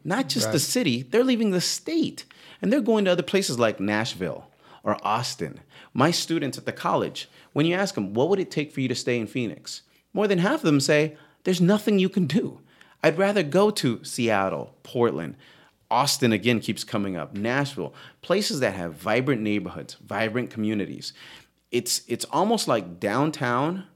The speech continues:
Speaker 1: and City Hall, uh, have forgotten that,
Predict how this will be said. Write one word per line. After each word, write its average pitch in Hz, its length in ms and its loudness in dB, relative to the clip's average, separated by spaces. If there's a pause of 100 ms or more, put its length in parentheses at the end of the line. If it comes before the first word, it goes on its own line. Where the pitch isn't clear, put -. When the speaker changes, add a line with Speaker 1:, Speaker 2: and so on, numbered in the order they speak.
(120)
Speaker 1:
and 95 180 -6
City 139 280 -2
Hall, 113 500 0 (400)
uh, - 180 -8
have 123 220 -2
forgotten 123 520 0
that, 98 280 -4